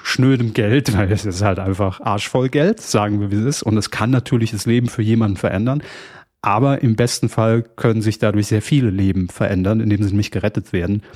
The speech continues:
Und das ist der Twist, der gestern bekannt wurde. Und auch wenn's im Hintergrund, ähm, wirklich die letzten Monate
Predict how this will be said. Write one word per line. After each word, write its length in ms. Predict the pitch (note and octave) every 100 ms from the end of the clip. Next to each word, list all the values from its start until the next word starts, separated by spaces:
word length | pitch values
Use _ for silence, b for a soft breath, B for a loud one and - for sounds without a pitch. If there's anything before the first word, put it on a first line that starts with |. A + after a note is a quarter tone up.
| B -
Und 80 |
das 140 | G2 G2
ist 120 | -
der 80 | F#2+
Twist, 300 | - G2+ -
der 80 | F2+
gestern 340 | F#2+ - F2
bekannt 380 | - G#2 G#2+ A#2
wurde. 180 | A2 G#2+
Und 220 | G#2 - B B
auch 220 | G2+ G#2
wenn's 400 | B2 C3+ D#3+ - - b b
im 140 | - G#2+
Hintergrund, 760 | C3 C3+ B2 B2 B2 B2 - -
ähm, 580 | G#2+ A2 G#2+ A2 A2+ - _ _ -
wirklich 720 | C#3 A#2 B2+ - A#2+ A2+ - -
die 140 | G#2+
letzten 360 | G#2+ B2 - A2
Monate 480 | G#2 A#2+ A2+ B2